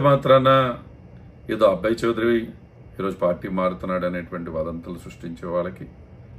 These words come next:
ఈరోజు నేను చెప్పేది ఒకటే, దెందులూరు ప్రజల నుంచి అబ్బాయి చౌదరిని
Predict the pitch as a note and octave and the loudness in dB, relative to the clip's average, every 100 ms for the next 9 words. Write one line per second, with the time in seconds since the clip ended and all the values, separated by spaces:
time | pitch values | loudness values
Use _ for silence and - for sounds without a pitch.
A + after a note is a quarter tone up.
0 | - - - F2+ F2+ F2 D#2+ E2+ - G2 | -20 -20 -12 -8 -6 -6 -6 -10 -6 -6
1 | F2+ F2 F2+ B2 - - - - - - | -6 -8 -8 -8 -10 -20 -20 -20 -20 -20
2 | - - - G2 G#2 A#2 C3+ C#3 B2+ G#2+ | -20 -20 -10 -2 0 2 4 2 2 -4
3 | G#2 A#2 A2+ A2+ G#2+ A#2 G#2+ - - - | -2 -4 -4 -6 -4 -4 -4 -10 -18 -20
4 | - - - - E2+ E2 G#2+ G#2+ A2+ G#2 | -20 -20 -20 -12 -8 -4 -2 -2 -4 -4
5 | A2 | -6